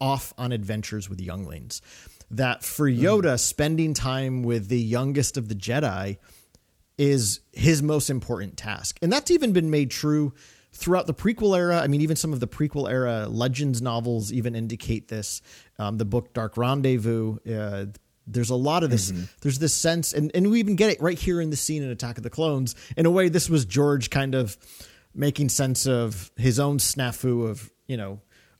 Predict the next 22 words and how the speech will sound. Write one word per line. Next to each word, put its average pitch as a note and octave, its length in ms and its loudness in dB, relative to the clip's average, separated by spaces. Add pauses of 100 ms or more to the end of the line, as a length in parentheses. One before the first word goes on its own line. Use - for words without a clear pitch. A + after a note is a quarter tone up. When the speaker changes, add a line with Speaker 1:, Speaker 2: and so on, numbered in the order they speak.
(300)
Speaker 1:
Obi-Wan D3+ 480 4
telling C#3+ 360 2
Luke A#2+ 200 2
that B2 120 0
Yoda A#2+ 260 2
was G#2 120 -2
his G2 140 -4
master, A#2 420 -4
and G2+ 120 -4
then A2 260 -6 (120)
episode A2+ 280 -2
one A#2+ 180 0
came G#2+ 200 0
out, G2+ 100 -2
and F#2 80 -8
it's G#2+ 120 -6
like, A2 100 -4
"Wait C3 180 -4
a G2+ 40 -8
minute." E2+ 320 -8
<laughs> - 40 -6 (760)
Um, E3 340 4